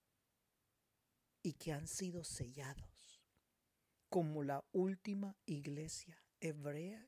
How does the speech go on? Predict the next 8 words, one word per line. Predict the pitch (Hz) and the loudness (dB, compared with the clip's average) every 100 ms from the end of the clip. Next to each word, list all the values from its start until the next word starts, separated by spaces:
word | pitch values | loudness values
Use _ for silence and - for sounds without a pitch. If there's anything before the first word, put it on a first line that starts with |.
| _ | _
cristiana | 202 165 - - 160 151 156 190 - | -4 -2 -2 0 0 0 -2 -8 -10
sobre | - 165 139 | -2 0 0
la | 131 | -2
tierra. | - 165 127 131 135 123 _ _ _ _ _ - _ - - - - - - - - _ _ _ | -6 -4 -4 -6 -10 -18 _ _ _ _ _ -20 _ -20 -20 -20 -20 -20 -20 -20 -20 _ _ _
Es | 160 - | 0 4
tremendo, | 240 214 208 302 285 143 - _ _ _ _ _ _ _ _ _ _ _ _ _ _ _ | 6 6 6 4 2 -4 -6 _ _ _ _ _ _ _ _ _ _ _ _ _ _ _
es | - 135 - | -2 -2 0
duro, | 160 214 311 | 4 4 4